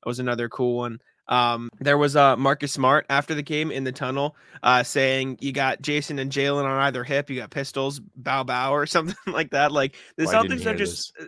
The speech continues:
Speaker 1: yeah, yeah, it's a video. It's funny. I'll send it to you, but it, it's just, they're having fun. And I wrote a very similar article about the Celtics last year, about them being able to have fun.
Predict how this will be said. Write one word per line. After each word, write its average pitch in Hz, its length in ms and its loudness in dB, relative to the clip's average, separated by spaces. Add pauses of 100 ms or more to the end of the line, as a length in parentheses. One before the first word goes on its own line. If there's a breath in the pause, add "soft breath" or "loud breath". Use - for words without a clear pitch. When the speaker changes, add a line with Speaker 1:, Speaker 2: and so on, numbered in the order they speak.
Speaker 1:
yeah, 156 320 2
yeah, 143 240 2
it's 135 160 -6
a 151 80 -6
video. 131 280 -4
It's 127 180 -10
funny. 120 240 -6
I'll 120 100 -10
send 135 200 -8
it 107 80 -14
to - 80 -14
you, 107 40 -10
but 113 200 -12 (520 soft breath)
it, 147 180 -2
it's 160 160 -2
just, - 300 -4
they're 165 240 4
having 196 360 2
fun. 131 460 -2 (300 soft breath)
And 135 340 -4 (120)
I 156 120 2
wrote 220 220 0
a 226 40 -2
very 156 340 -2
similar 147 480 -4
article 123 360 -4
about 117 200 -8
the 127 60 -12
Celtics 120 360 -8
last 117 240 -8
year, 135 80 -6
about 123 200 -10
them 127 200 -6
being 123 200 -4
able 123 140 -6
to 120 60 -8
have 117 200 -8
fun. 131 240 -10